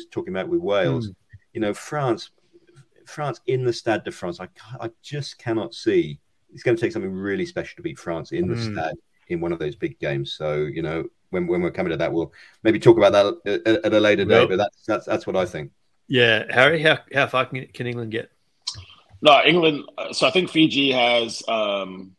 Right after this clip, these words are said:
Speaker 3: sort of done their tournament in a way. There's part of them that could actually start to think, you know, we've already, we've already surpassed our expectations.
Speaker 2: Mm.
Speaker 3: England is a, a cup team, and they,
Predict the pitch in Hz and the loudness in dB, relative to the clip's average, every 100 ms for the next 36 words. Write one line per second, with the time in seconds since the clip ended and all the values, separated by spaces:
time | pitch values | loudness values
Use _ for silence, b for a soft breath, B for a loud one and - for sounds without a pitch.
0 | _ _ _ - 135 104 92 123 127 127 | _ _ _ -6 -4 -4 -2 -2 0 0
1 | 113 - 113 113 113 117 110 110 104 104 | -2 -2 -2 -4 -6 -4 0 2 2 0
2 | 104 123 - 190 170 135 123 135 110 - | 0 -2 2 4 4 0 -2 0 -2 -2
3 | 127 123 117 120 104 - 156 165 160 156 | -2 -4 -4 -6 -6 -8 -6 -4 -4 -4
4 | 147 139 - 147 165 147 127 - 131 131 | -8 -6 0 0 2 2 0 0 0 2
5 | 151 127 - 117 - 110 110 92 90 - | 2 2 0 0 4 4 4 2 0 -2
6 | - - 120 110 - 107 107 101 - B | -8 0 2 2 0 -4 -6 -8 -14 B
7 | B B 151 175 175 147 127 95 - _ | B B 6 8 6 6 4 0 -12 _
8 | _ _ _ 107 - - - - - 127 | _ _ _ 0 0 -6 -8 -8 0 0
9 | - - - 90 82 90 101 - 117 113 | 0 -2 -4 -4 -6 -10 -8 2 2 4
10 | 110 110 110 | 6 8 6